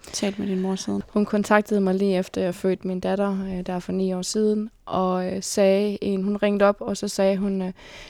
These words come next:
Speaker 2: "Ja, det kan godt være, at du var køn barn, da du blev født, men, øh, din datter er jo godt nok kønnere. Øh, så vil du noget, øh, vil du noget, Maj-Britt?" Øh,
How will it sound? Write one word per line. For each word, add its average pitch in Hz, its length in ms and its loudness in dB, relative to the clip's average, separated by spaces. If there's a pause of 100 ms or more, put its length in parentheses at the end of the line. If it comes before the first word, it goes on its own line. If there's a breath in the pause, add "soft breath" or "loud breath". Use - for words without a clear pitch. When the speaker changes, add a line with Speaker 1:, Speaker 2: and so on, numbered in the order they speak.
(140 loud breath)
Speaker 2:
"Ja, 202 60 4
det 202 80 6
kan 208 120 4
godt 226 200 6
være, 226 80 6
at 214 100 0
du 254 80 2
var 214 160 6
køn 180 320 0
barn, 170 180 0
da 170 80 -4
du 170 120 -2
blev 175 160 -6
født, 185 340 -6
men, 180 300 -4
øh, - 220 -6
din 196 120 -2
datter 196 220 4
er 190 40 6
jo 180 100 2
godt 160 140 -4
nok 170 200 -6
kønnere. 180 380 -2 (680 loud breath)
Øh, 185 260 4
så - 220 -6
vil 269 280 6
du 302 60 6
noget, 202 460 4 (100)
øh, 185 400 -4
vil 254 120 2
du 254 60 2
noget, 214 160 4
Maj-Britt?" 185 440 -4 (500 soft breath)
Øh, 170 260 -4